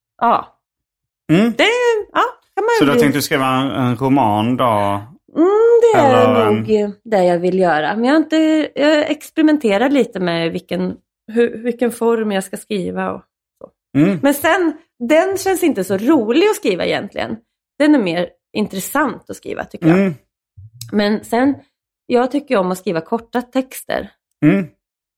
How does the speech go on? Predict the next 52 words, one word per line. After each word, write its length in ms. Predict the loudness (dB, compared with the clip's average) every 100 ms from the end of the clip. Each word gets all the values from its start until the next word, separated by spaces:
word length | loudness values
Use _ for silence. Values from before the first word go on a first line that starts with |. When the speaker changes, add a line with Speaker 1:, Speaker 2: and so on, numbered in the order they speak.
| _
Speaker 1:
Eh, 120 | -4 -2
så 140 | -4
det 120 | -2
är 140 | 0 0
nog 180 | -2 -2
det 200 | -4 -2
jag, 280 | -2 -2 -4 _ _ _ -8
eh, 480 | -6 -6 -6 -10 -12 _ _ _ _ _ _
skulle 160 | -16
tycka 280 | -16 -8 -6
var 100 | -6 -14 -2
kul 400 | 0 2 0 -4
att 60 |
skriva. 340 | -4 0 0 0 -2
Speaker 2:
Ja. 240 | -2 0 -2 -6
Speaker 1:
<laughs> 60 |
Eller, 320 | -6 -6 -8 -6
alltså, 240 | -6 -6 -14 _ _
Speaker 2:
Har 100 | -2
du 40 | 0
Speaker 1:
ja. 0 |
Speaker 2:
skrivit 400 | 2 0 0 0
mycket 280 | -4 -2 0
av 80 |
de, 280 | 2 2 2
eh, 140 | 0 -2
teaterpjäserna 920 | 0 0 -2 -8 -4 -2 -2 -2 -4
och 60 | -2
sånt, 380 | -4 -6 -8
eh, 200 | -8 -6
ni 140 | -6 -4
har 100 | -6
satt 240 | -8 -8
upp? 240 | -8 -12 -20 -20 _ _ _ -18
Alltså, 260 | -14 -2
Speaker 1:
Men 120 | 0
Speaker 2:
när 80 | 0
du 100 | 0
har, 520 | 0 -2 0 0 0 -4
eh, 60 | -8 _ _ _ _ _
s-, 200 | -16 -16 -18 _
när 140 | -6 -4
du 40 |
har 40 | -4
sp-, 120 | -8
du 120 | -2
har 60 | -2
ju 60 | -2
spelat 400 | -2 -2 0 -2
mycket 220 | -4 -4
teater, 320 | -6 -6 -10
men 200 | -8 -8